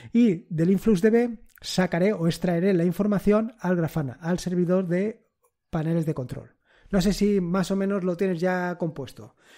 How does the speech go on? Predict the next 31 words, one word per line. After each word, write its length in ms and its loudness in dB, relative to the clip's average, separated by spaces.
Extraes 360 0
los 140 -2
datos 240 -2
con 160 -6
Telegraph, 420 0
esos 220 -2
datos 340 0
extraídos 520 -4
con 160 -6
Telegraph 460 -6
los 200 -6
guardas 480 -4
en 300 -6
InfluxDB, 840 -4
que 100 -6
es 80 -6
la 100 -6
base 180 -6
de 80 -2
datos, 560 -6
y 100 -4
desde 220 2
ahí 360 -4
los 460 -6
sacas 300 -6
a 60 -4
Grafana. 440 -12
¿Por 140 0
qué 80 4
hacerlo 240 0
así? 300 0